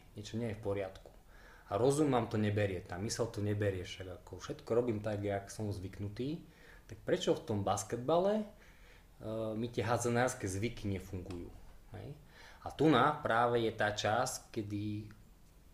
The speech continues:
celé to duchovno a to osvietenie a ten sebarozvoj je o tom, nájsť, odkiaľ to prichádza. Ty si pekne povedal, že vieš, že v tej, v tom basketbale to prišlo z tej hádzanej. Čiže ak my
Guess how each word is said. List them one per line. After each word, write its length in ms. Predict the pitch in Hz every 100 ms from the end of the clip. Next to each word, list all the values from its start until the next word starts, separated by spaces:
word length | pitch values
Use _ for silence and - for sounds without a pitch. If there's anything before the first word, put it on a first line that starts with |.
| - -
celé 180 | 143 139
to 80 | 127
duchovno 800 | 107 127 147 135 123 123 127 120
a 80 | 98
to 160 | -
osvietenie 800 | - - 117 117 - 117 113 110
a 80 | 95
ten 160 | - 90
sebarozvoj 560 | - 110 110 113 104
je 140 | 98 95
o 80 | 92
tom, 160 | 117 165 - - - - - - - -
nájsť, 560 | 107 156 110 120 - -
odkiaľ 300 | 120 - 107
to 80 | 101
prichádza. 600 | 98 92 - 92 95 - - - - - - - -
Ty 100 | - 135
si 100 | -
pekne 240 | 143 135
povedal, 400 | 127 120 113 101
že 160 | 95 92 98 90
vieš, 320 | 101 120 127
že 40 | 123
v 20 |
tej, 120 | - 117
v 80 | -
tom 120 | 107
basketbale 560 | 104 107 117 113 117 117
to 160 | 113
prišlo 240 | - 104 104
z 80 | 110
tej 20 | 98
hádzanej. 440 | 95 92 98 92 - - - - - - -
Čiže 160 | 104
ak 80 | 98
my 100 | 110